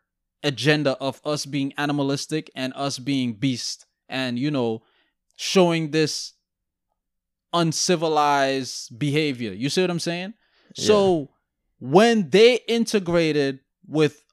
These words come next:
Speaker 1: other people of the world and they showed their true colors, it's a learning behavior. Because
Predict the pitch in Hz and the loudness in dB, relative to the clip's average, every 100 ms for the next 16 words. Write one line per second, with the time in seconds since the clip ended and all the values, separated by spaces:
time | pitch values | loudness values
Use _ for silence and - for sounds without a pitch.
0 | - 196 208 196 190 - 180 156 151 139 | 4 6 8 6 0 2 -2 0 -2 -2
1 | 131 131 127 127 120 113 123 _ _ 139 | -4 -4 -4 -4 -4 -6 -12 _ _ -4
2 | 135 160 165 - 180 147 160 156 - 196 | 0 2 0 0 0 0 0 0 -2 -2
3 | 196 175 151 135 127 123 - _ _ - | -2 0 2 2 0 -4 -12 _ _ -4
4 | - 208 220 196 202 208 208 202 233 240 | 0 2 2 2 0 -2 -2 0 2 2
5 | 170 120 95 _ _ _ _ 151 160 185 | 0 -2 -4 _ _ _ _ -4 0 2
6 | 170 160 | 2 0